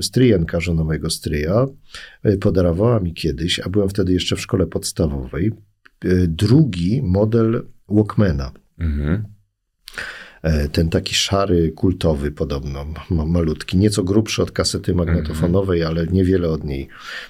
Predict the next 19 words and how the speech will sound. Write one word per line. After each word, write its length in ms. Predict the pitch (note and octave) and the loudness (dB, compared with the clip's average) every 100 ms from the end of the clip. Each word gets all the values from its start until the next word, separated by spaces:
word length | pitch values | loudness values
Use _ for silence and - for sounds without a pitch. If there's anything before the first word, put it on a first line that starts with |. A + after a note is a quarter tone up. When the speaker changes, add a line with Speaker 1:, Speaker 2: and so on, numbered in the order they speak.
| - | -2
Speaker 1:
niewiele 440 | F2 F2+ G2 G2 E2+ | 2 4 4 2 0
od 100 | D#2+ | -2
niej 180 | D#2 | -4
większy 760 | D2+ D#2 D2 D#2+ - - C#3 C#3 | -2 -4 -4 -2 -2 2 4 4
i 40 | - | 2
słuchawki 560 | - D2+ D#2+ F2 - | -4 -4 -4 -4 -4
takie 220 | - E2+ | -4 -4
pomarańczowe. 760 | - F2+ E2 E2+ E2+ F#2 F2 D#2 - - - - - - - - - - | -4 -2 0 0 0 0 0 -2 -4 -8 -8 -12 -16 -12 -12 -12 -10 -4
No 120 | F#2+ | 2
i 120 | D3 F3 | 4 4
ja 140 | C3 | 2
go 340 | D3 E2 E2+ - - | 2 0 0 -6 -16
przy-, 160 | - - | -10 -4
zaniosłem 680 | - G2+ D#2+ - A2+ C3+ D#3 | 0 0 0 -2 0 0 0
do 120 | - B2+ | -2 -2
szkoły. 540 | - - C2 C2+ - - | -2 -2 -2 -4 -14 -2
O 120 | F2+ | 4
ile 280 | C3 G3+ C3 | 6 6 4
moi 520 | F#2 A#2 G2 E2+ | 2 2 2 -2